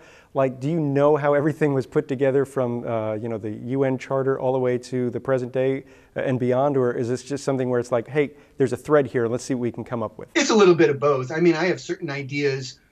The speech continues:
Speaker 2: Um, you know, the, you know, one of the characters in the fifty-nine book is named Everest Pike. I know his journey. I, I really have it in my head. And then I know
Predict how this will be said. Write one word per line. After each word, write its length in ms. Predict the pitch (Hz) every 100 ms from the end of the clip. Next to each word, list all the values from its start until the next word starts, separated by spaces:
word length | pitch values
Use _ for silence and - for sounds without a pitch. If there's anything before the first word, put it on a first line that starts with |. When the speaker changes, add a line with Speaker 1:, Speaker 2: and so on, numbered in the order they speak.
| _
Speaker 2:
Um, 440 | 135 123 120 123 131
you 80 | 170
know, 100 | 139
the, 180 | 131 -
you 140 | 185 147
know, 360 | 123 117 117 123
one 180 | 147 151
of 60 |
the 80 | 147
characters 400 | 139 139 135 139
in 80 | 139
the 80 | 131
fifty-nine 640 | 127 127 139 131 135 135
book 220 | 131 120
is 120 | 120
named 220 | 127 123 123
Everest 400 | 131 135 123 -
Pike. 380 | 135 131 127 -
I 140 | 143
know 480 | 143 151 147 139 131
his 280 | - 151 127
journey. 500 | - 135 123 104 -
I, 100 | 131 131 143
I 20 |
really 400 | 123 135 139 123
have 160 | 131 123
it 80 | 117
in 80 | 110
my 140 | 107
head. 360 | 120 127 110 -
And 120 | 147
then 160 | 143 131
I 140 | 127
know 480 | 131 135 131 131 131